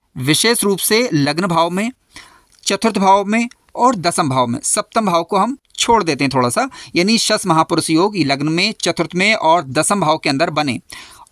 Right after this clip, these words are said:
और विशेष रूप से वृषभ लग्न और तुला लग्न, तो इन लग्नों में शस महापुरुष योग के काफ़ी अच्छे रिजल्ट देखे जा सकते हैं अपनी दशा अंतरदशा के दौरान, क्योंकि जिन लग्नों में ये कारक होते हैं, विशेष रूप से वृषभ लग्न और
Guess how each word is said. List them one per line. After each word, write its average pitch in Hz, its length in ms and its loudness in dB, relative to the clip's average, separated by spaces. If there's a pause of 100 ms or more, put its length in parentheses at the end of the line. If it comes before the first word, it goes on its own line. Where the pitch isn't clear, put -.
(120)
और 208 140 4
विशेष 180 360 0
रूप 226 80 -2
से 247 160 -2
वृषभ 160 380 0
लग्न 214 180 -2
और 202 260 2 (120)
तुला 170 160 0
लग्न, 127 220 -4 (400)
तो 247 200 2
इन 220 140 2
लग्नों 160 300 0
में 185 160 0
शस 233 360 2
महापुरुष 165 480 0
योग 143 260 -2
के 202 160 -4
काफ़ी 156 440 -2
अच्छे 175 280 0
रिजल्ट 147 420 -2
देखे 143 400 -2
जा 156 100 -2
सकते 139 280 -6
हैं 208 80 -2
अपनी - 280 -4
दशा 135 320 0
अंतरदशा 135 540 -2
के - 140 -4
दौरान, 127 300 -2 (360)
क्योंकि 208 300 -2
जिन 180 200 0
लग्नों 175 260 -2
में 214 120 0
ये 226 40 0
कारक 151 300 -2
होते 147 220 -2
हैं, 214 60 2
विशेष 160 300 0
रूप 180 100 -4
से 180 120 0
वृषभ 139 360 -2
लग्न 202 180 -2
और 165 220 0